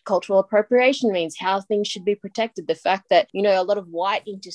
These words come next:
institutions are protected and a lot of First Nations cultures across the world aren't protected properly. And so when something like Juukan Gorge happened, what we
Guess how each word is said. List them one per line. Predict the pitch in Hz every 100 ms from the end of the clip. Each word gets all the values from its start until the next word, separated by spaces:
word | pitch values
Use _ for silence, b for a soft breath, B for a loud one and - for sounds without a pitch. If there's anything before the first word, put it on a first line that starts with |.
| -
institutions | 208 190 180 - 180 - 175
are | -
protected | 180 - 156 - 175 -
and | 190
a | 190
lot | 175
of |
First | - 190 185
Nations | 185 - 175
cultures | - 185 - 185 170 -
across | - 202 170
the | 170
world | 165 214 185 -
aren't | 180 196 -
protected | - 165 - -
properly. | - - - 147 -
And | 226
so | 233 254
when | 247 269 247
something | 285 285 320
like | 311 254
Juukan | - 240 220 202
Gorge | 208 190 - -
happened, | 202 240 - 139 127 240 285 - _
what | 202 233 220
we | 208